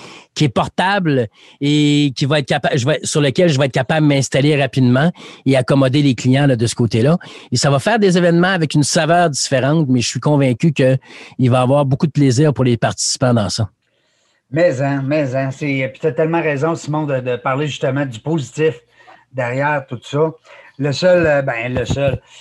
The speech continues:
Speaker 2: le, quelques points négatifs, mais sauf qu'on veut pas trop en parler, mais c'est juste question que c'est une maladie, c'est les hôpitaux, c'est, tu sais. Mais le reste, je pense que comme entrepreneur,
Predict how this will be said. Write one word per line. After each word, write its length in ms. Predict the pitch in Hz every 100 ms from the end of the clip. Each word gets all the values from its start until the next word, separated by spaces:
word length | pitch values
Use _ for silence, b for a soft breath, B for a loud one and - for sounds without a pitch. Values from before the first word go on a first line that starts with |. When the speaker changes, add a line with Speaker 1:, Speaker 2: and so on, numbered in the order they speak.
| B
Speaker 2:
le, 160 | 135 147 131 127 101 98 _ _
quelques 320 | 185 180 - 165
points 320 | - 165 175
négatifs, 600 | 160 143 143 120 202 196 151
mais 120 | 139
sauf 280 | 160 165 -
qu'on 220 | 135 131
veut 120 | 139
pas 140 | 139 160
trop 200 | 151 156
en 140 | 139
parler, 380 | 127 131 175 202
mais 140 | 156
c'est 200 | 127 143
juste 360 | 123 180 180 - B B B B
question 360 | 135 - 175 180
que 100 | -
c'est 200 | 139 139
une 120 | 127
maladie, 640 | 135 160 180 143 143 170
c'est 160 | 139 123
les 280 | 131 113
hôpitaux, 580 | 139 139 - 185 156 156
c'est, 220 | 139 139
tu 60 | 131
sais. 220 | 170 170 B B B B -
Mais 260 | 151 147 113
le 140 | 147
reste, 480 | 135 180 226 - -
je 100 | 120
pense 400 | 135 135 190 185 -
que 100 | 143
comme 200 | 156 147
entrepreneur, 920 | 135 139 135 123 123 151 160 151